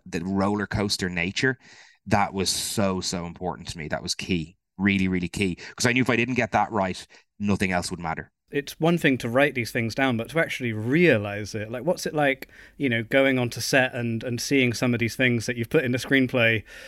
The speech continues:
Speaker 2: you know, there physically, 'cause the film's got a lot of physical gore and, and violence in, and, and it, it works so well on the big screen.
Speaker 1: It's, it's, and thank you for that. I appreciate that. Like, it, it's, it's exciting and terrifying in equal measure because you wanna get it right.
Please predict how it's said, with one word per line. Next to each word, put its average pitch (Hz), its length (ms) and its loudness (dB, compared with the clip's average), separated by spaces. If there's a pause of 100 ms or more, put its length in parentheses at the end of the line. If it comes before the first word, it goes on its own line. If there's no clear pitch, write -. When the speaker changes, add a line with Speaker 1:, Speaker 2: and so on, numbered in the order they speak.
(140)
Speaker 2:
you 143 100 2
know, 120 140 4
there 131 260 6
physically, 135 420 -2
'cause 143 140 -2
the 175 80 0
film's 220 280 4
got 147 120 4
a 135 80 6
lot 139 140 4
of 120 100 0
physical 117 480 -2
gore 160 400 6
and, 110 260 2
and 107 140 -4
violence 143 640 2
in, 120 180 2
and, 113 240 -2
and 127 160 -2
it, 127 260 -2
it 135 200 -2
works 156 260 0
so 143 140 2
well 135 160 2
on 113 80 0
the 110 80 -4
big 110 160 -6
screen. 107 420 -6
Speaker 1:
It's, - 320 2
it's, - 380 -4
and 110 120 -2
thank 127 240 0
you 135 80 2
for 104 140 0
that. 98 300 0
I - 20 -12
appreciate 95 520 0
that. 98 140 2
Like, 113 220 0
it, 117 160 -6
it's, - 240 -4
it's - 160 -2
exciting 113 480 2
and 95 100 -2
terrifying 92 540 0
in 90 100 -6
equal 90 220 -6
measure 90 300 -2
because 87 280 -6
you 92 80 -4
wanna 87 200 0
get 73 160 -6
it - 100 -16
right. 82 400 -4